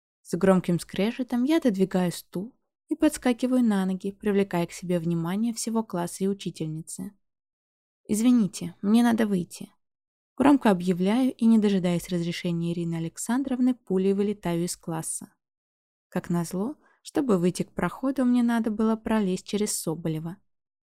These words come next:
И клянусь, он специально коснулся моей ладони своей. Она теперь полыхает адским пламенем, пока я со всех ног несусь в женский туалет. Хлопаю дверью, залетаю в свободную кабинку, закрываюсь на щеколду и сползаю на пол по стенке.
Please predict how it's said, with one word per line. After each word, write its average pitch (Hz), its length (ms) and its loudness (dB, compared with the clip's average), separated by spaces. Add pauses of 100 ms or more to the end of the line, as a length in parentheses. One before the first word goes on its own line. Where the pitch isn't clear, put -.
И 175 80 -10
клянусь, 220 560 0
он 175 100 0
специально 226 680 -2
коснулся 196 540 -4
моей 220 280 0
ладони 175 400 -2
своей. 180 580 -8 (640)
Она 294 240 4
теперь 208 260 0
полыхает 208 640 0
адским 190 300 -2
пламенем, 170 640 -6 (360)
пока 185 220 2
я 180 60 6
со 185 120 2
всех - 260 -2
ног 196 280 -2
несусь 247 320 2
в 233 60 0
женский 196 340 0
туалет. 196 460 -2 (760)
Хлопаю 170 380 -2
дверью, 196 580 -4
залетаю 269 480 2
в - 60 0
свободную 170 440 0
кабинку, 196 720 -6 (420)
закрываюсь 247 680 2
на 254 100 4
щеколду 226 500 2
и 220 60 4
сползаю 190 560 0
на 170 160 0
пол 170 180 -6
по - 140 -4
стенке. - 640 -8